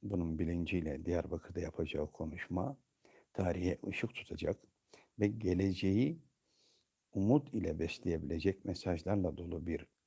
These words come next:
ıı, gün geçireceğini düşünüyorum. Öyle bekliyorum. Eee,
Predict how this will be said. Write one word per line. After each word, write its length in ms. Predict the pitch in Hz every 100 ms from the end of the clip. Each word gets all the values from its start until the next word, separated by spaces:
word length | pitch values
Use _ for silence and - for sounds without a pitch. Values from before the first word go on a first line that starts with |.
| _ _ _ _ _ _ 92
ıı, 140 | 78
gün 280 | 90 98 80
geçireceğini 720 | 80 - 80 73 78 76 76
düşünüyorum. 640 | - - 78 73 82 95 - _
Öyle 260 | 104 107 80
bekliyorum. 540 | 76 - 80 69 101 - _ _ _ _ _ _ _ _ _ - - _ -
Eee, 340 | 95 87 87